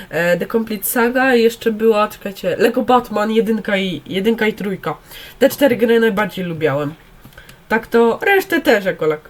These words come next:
jako tako lubiałem. Co to są za postacie? Nie wiem, ja Lego Ninjago przestałem śledzić, bo, bo dla mnie to jest po prostu aktualnie jakiś ściek, serio.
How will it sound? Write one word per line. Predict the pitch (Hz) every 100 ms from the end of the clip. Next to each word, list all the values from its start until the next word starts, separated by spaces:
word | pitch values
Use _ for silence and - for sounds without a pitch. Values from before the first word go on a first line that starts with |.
| -
jako | 160 180
tako | 175 156 151
lubiałem. | 143 139 139 135 135 - _ _ _ - - _ _ _ _ - - - -
Co | - -
to | 392
są | 427 381
za | 359
postacie? | 339 311 - 233 180 165 - - _ _ - - - _ - -
Nie | 190
wiem, | 196 180
ja | 185
Lego | 190 196
Ninjago | 208 202 196 190
przestałem | 190 196 - 196 190
śledzić, | - 190 185 202 196 - -
bo, | 170 165 170 - - - _ _ - -
bo | 185
dla | 190
mnie | 220 208
to | 196
jest | 190
po | 175
prostu | 175 - - 165 - - -
aktualnie | - 185 165 151
jakiś | 143 -
ściek, | - - - 135 -
serio. | - 147 135